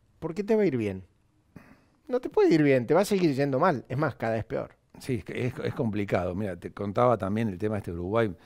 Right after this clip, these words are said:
Speaker 2: Tantos amigos también empresarios, ¿no? Que,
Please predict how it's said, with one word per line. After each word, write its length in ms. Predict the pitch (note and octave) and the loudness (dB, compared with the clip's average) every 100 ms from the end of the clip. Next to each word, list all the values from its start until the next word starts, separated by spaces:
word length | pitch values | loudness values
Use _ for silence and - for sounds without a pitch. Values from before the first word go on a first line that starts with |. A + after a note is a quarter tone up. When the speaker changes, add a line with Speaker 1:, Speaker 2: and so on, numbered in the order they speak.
| - - _ | -20 -20 _
Speaker 2:
Tantos 300 | - A2 A#2+ | -10 -8 -6
amigos 320 | G2+ G#2+ A2+ | -4 -2 -4
también 240 | G2+ G2 B2 | -4 -4 -2
empresarios, 720 | G#2+ F2 - B2 A#2+ G2 F2+ | -2 -6 -2 2 4 2 -2
¿no? 160 | G#2+ A2+ | -4 -6
Que, 220 | F#2 | -8